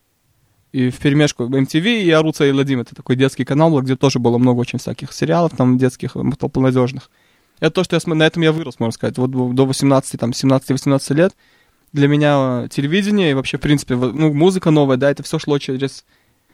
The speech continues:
M T V. То есть даже не, не M T V Base какой-нибудь, там, именно просто обычный M T V. Вся попса, которая там была, всё вот это, как бы, у меня. А, альтернативную музыку мы просто с ребятами передавали друг другу, ходили в музыкальный магазин и слушали, как бы это по-другому воспринималось. Это было как бы в добавку, как бы.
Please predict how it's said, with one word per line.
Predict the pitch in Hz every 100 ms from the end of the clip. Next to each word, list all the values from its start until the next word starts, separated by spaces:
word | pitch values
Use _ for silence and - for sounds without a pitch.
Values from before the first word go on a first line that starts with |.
| -
M | 143 139
T | 156
V. | 151 143 113
То | 110
есть | 113 -
даже | 143 165 180
не, | 180 170
не | 165 170
M | 180
T | 175
V | 151
Base | 143 147 143
какой-нибудь, | - - 120 -
там, | 127
именно | 139 170
просто | 170 165 -
обычный | 151 160 143
M |
T | 135
V. |
Вся | -
попса, | 180 156 - 165
которая | 151 143
там | - 135
была, | 135 139
всё | 127 -
вот | 139
это, | 139 -
как | -
бы, | 120
у | 127
меня. | 135 135 127 123 _ _ _ _ _ _ _ -
А, | 147 127 127 127
альтернативную | 143 170 170 175 247 262
музыку | 247 214 208
мы |
просто | 196 202 - 185
с |
ребятами | 175 180 175 156
передавали | 151 147 151 156
друг | 147 139
другу, | 151 185
ходили | - 147 143
в |
музыкальный | 139 135 147 139
магазин | 135 127 127 156
и | 147
слушали, | 147 143 135
как | 123 117
бы | 117
это | -
по-другому | 131 127 123 123 117
воспринималось. | - - - 127 - -
Это | -
было | 113 117
как | 120 117
бы | 117
в | 123
добавку, | 123 120 - -
как | -
бы. | -